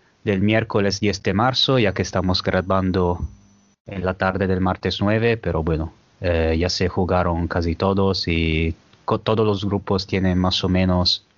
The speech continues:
la situación bastante, bastante clara de momento, con, eh, muchos equipos clasificados.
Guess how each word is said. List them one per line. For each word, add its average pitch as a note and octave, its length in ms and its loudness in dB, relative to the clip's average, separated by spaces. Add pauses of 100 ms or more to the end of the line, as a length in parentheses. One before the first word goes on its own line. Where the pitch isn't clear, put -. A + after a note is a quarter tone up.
la G#2 100 0
situación F#2+ 640 0
bastante, F2+ 1000 0
bastante F2+ 420 -2
clara E2 300 0
de E2+ 120 0
momento, E2 480 0
con, E2 320 -2
eh, E2 120 2
muchos F2+ 500 0
equipos F2 480 -2
clasificados. G2+ 1040 -2